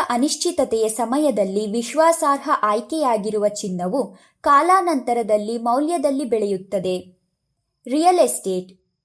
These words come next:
ಇದಕ್ಕೆ ಗಣನೀಯ ಬಂಡವಾಳದ ಅಗತ್ಯವಿದ್ದರೂ ರಿಯಲ್ ಎಸ್ಟೇಟ್ ದೀರ್ಘಾವಧಿಯಲ್ಲಿ ಉತ್ತಮ ಆದಾಯವನ್ನು ನೀಡುತ್ತದೆ. ನಿಮ್ಮ ಭವಿಷ್ಯದ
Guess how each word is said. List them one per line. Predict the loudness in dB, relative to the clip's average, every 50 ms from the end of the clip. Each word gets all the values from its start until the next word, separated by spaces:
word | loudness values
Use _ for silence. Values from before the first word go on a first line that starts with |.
| _ _ _ _ _ _ -4
ಇದಕ್ಕೆ | -2 0 0 0 0 0 0 2 2 2
ಗಣನೀಯ | 2 0 0 0 0 -2 -2 -2 -2 0 0
ಬಂಡವಾಳದ | 0 2 0 0 0 0 0 2 2 2 2 2 0 0 -2 -2
ಅಗತ್ಯವಿದ್ದರೂ | -2 -4 -4 -4 -4 -2 -2 -2 -2 -2 -6 -6 -6 -4 -2 -2 -4 -4 -6 -10 _ _ _ -4 -2
ರಿಯಲ್ | 0 2 2 4 4 4
ಎಸ್ಟೇಟ್ | 2 2 0 -2 -2 -2 -2 -2 -4
ದೀರ್ಘಾವಧಿಯಲ್ಲಿ | -6 -6 -6 -4 0 2 2 2 2 2 -2 -2 -2 -2 -2 -2 -2 -4 -8 -6 -6
ಉತ್ತಮ | -8 -8 -2 0 0 2 2 0 -2 -2
ಆದಾಯವನ್ನು | -2 -4 -2 0 2 2 2 0 0 -2 -4 -4 -4 -2
ನೀಡುತ್ತದೆ. | -2 0 0 -2 -2 -4 -4 -4 -4 -4 -2 -2 -4 -6 -6 -10 -16 _ _ _ _ _ _ _ _ _ _ _ _ _ _ _ _ _ 2
ನಿಮ್ಮ | 2 4 4 4 2 2
ಭವಿಷ್ಯದ | 0 2 2 2 2 2 0 0 0 2 2